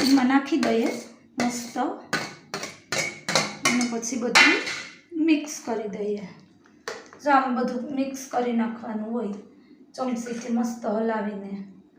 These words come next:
ને આને તમે પીલી નહીં કરી શકો. આપણે ગ-, મિક્સરમાં પીલવું હોય ને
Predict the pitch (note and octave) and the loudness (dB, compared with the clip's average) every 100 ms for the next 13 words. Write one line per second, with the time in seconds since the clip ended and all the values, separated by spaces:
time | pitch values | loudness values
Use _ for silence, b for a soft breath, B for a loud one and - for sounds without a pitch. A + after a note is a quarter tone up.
0 | _ _ b b b - C#4+ D4+ F4+ F4+ | _ _ b b b 2 8 10 8 8
1 | F#4 F#4 - F4+ F#4 F#4 F#4+ F#4 E4+ C#4 | 8 8 4 4 6 6 6 6 6 6
2 | C4 B3+ C4 B3 B3 C#4 C4+ C4 B3+ - | 6 2 4 2 4 4 6 8 6 2
3 | D4+ C4+ B3+ B3 B3+ D4 - D#4 C#4+ D4 | 6 8 10 8 4 0 2 4 6 4
4 | D4+ D4+ E4+ F#4+ G#4 A#4 G4+ | 4 2 4 4 4 4 2